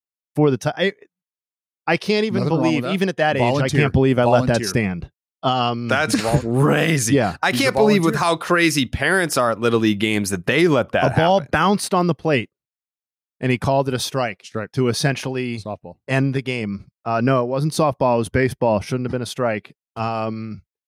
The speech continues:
Speaker 3: <laughs>
Speaker 1: and, uh, his son won the championship. And let me just say, during my less mature years, we made many, many a prank phone call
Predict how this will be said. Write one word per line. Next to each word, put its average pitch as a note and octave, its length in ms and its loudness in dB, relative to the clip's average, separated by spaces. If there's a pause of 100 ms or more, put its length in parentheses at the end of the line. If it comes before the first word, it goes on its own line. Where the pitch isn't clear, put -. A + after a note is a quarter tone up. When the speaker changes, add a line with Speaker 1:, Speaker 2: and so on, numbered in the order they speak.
(140)
Speaker 3:
<laughs> - 380 -14
Speaker 1:
and, B2 300 -2
uh, B2+ 200 -2
his B2+ 180 -4
son C#3+ 460 -4
won C#3+ 180 -2
the C#3 60 -2
championship. B2+ 680 -4 (200)
And A2+ 680 -8 (440)
let D3+ 120 2
me F3+ 80 4
just D#3+ 240 0
say, B2 240 0
during C3+ 300 -6
my B2+ 140 -4
less C3+ 260 0
mature C#3+ 340 -2
years, A#2 480 -2
we B2 140 -6
made A#2 320 -4
many, B2+ 380 -2
many B2 320 -10
a A2+ 80 -12
prank A#2+ 340 -10
phone A#2+ 240 -4
call G#2 380 -2